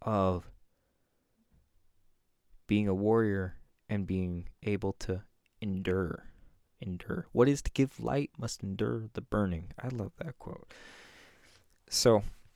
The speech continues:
<laughs> and when you're coming in contact with these super difficult aspects of yourself and you're choosing to act in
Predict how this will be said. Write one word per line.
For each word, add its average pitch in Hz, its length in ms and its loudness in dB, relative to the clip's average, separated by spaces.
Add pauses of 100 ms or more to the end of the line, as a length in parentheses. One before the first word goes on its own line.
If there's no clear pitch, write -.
(1160)
<laughs> - 80 -2 (2000)
and 104 540 6 (320)
when 123 320 6
you're 139 400 10 (640)
coming 175 340 10
in 120 100 4
contact 117 640 4
with 104 120 2
these 104 160 2
super 107 400 2
difficult - 640 -2
aspects - 540 2
of 92 100 -2
yourself 90 540 -6
and 107 100 -8
you're 95 160 -4
choosing 113 500 2
to 101 100 2 (480)
act - 560 -4 (920)
in 98 560 4